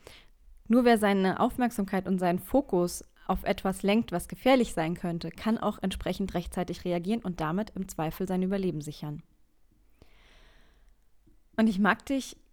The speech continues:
schon jetzt <laughs> an dieser Stelle einladen, die Angst an dem Punkt auch wirklich mal,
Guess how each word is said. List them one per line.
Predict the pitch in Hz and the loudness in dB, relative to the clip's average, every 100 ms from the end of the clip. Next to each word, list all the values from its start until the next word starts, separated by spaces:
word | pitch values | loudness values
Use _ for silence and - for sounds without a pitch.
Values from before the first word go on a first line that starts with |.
| - | -16
schon | - 202 196 | -6 0 2
jetzt | 208 277 - - - | 0 -2 -4 -4 -4
<laughs> | - | 0
an | 208 | 0
dieser | 214 247 | 2 0
Stelle | 240 180 180 185 185 _ - _ _ _ _ _ _ _ | -2 -4 -2 -2 -4 _ -20 _ _ _ _ _ _ _
einladen, | 180 208 262 208 185 208 214 | 2 4 6 4 2 2 0
die | 202 - | -2 -4
Angst | 175 240 - - - _ _ _ _ _ _ _ _ _ | -2 -2 -6 -16 -18 _ _ _ _ _ _ _ _ _
an | - 202 | 0 2
dem | 208 220 | 2 0
Punkt | 233 240 240 - | 0 0 -2 -2
auch | 190 - | -6 -4
wirklich | 214 233 220 208 | -4 -4 -6 -4
mal, | 202 202 202 | -2 -2 -4